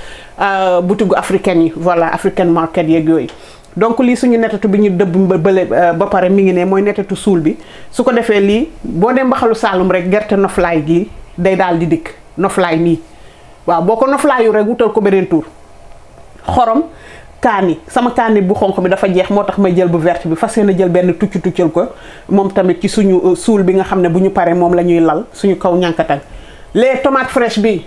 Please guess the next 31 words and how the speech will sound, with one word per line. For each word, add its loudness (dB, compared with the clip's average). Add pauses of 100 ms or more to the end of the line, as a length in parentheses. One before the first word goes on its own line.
man 0
maa, 0
man 2
maa 0
ko -2
jongamawee 0
rek. -4 (100)
Lii 4
mère 2
Diop 0
daanu 0
ko -4
def, -2
fraîche -2
gee 4
ngeen 2
di 0
seen. 0 (380)
Maa 2
ko -2
fas -2
yéene 2
jël 2
ak 0
benn 2
doomu 0
soble, 0
nokkos 0
ko 0
ba 2
mu 0